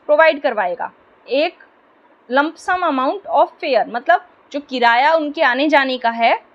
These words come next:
उसकी एक प्रॉपर अमाउंट एम्प्लॉयर जो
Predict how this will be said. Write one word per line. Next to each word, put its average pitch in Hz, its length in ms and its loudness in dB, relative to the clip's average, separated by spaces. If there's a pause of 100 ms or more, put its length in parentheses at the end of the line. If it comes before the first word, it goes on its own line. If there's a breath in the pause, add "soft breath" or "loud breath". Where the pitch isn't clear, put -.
(140)
उसकी 370 340 -6
एक - 300 -6
प्रॉपर 370 440 2
अमाउंट 285 360 -4 (580 soft breath)
एम्प्लॉयर 269 560 0 (400)
जो 285 200 0